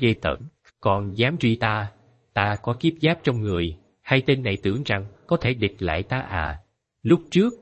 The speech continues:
nhưng là muốn cảm thụ uy năng của kỳ huyết chi mâu trong truyền thuyết, nên cố ý giả bị ảnh hưởng bởi công kích linh hồn, nếu không, ngươi nào có cơ hội công kích tới ta?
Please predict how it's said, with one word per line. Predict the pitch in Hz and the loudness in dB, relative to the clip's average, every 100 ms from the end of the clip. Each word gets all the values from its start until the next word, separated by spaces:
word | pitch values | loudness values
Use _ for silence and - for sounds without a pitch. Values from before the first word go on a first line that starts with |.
| - | -8
nhưng | 127 123 | -2 0
là | 107 87 | 0 -2
muốn | 113 151 | -2 -2
cảm | - 131 | -4 -4
thụ | - 95 - | -2 -2 2
uy | 147 123 | 2 2
năng | 120 120 117 | 0 -2 0
của | 117 | -2
kỳ | 120 - 87 | 0 -2 0
huyết | 127 180 | 0 0
chi | 135 | -2
mâu | 117 123 123 | 2 2 2
trong | 127 | -2
truyền | 117 90 76 | -2 -4 0
thuyết, | 147 196 - _ _ - | 0 0 -2 _ _ -2
nên | 110 113 117 | 0 0 0
cố | 127 156 | 2 2
ý | 165 175 | 2 0
giả | 113 90 156 | 0 0 -2
bị | 98 | -2
ảnh | 92 135 | -2 -2
hưởng | 98 87 180 - | -2 -2 -2 0
bởi | 95 | 0
công | 104 107 | 0 -6
kích | 104 180 - | 0 0 2
linh | 117 | 0
hồn, | 104 90 78 - _ _ | 2 0 0 -8 _ _
nếu | 107 127 151 | 0 2 2
không, | - 101 98 _ _ _ - | -2 -2 -6 _ _ _ 2
ngươi | 175 175 | 4 6
nào | 123 117 | 4 0
có | 165 | -2
cơ | 165 | 0
hội | 139 113 98 | 0 2 0
công | 98 131 127 | 2 -2 0
kích | 170 - | -2 0
tới | 156 | -2
ta? | 160 123 123 | 0 -2 0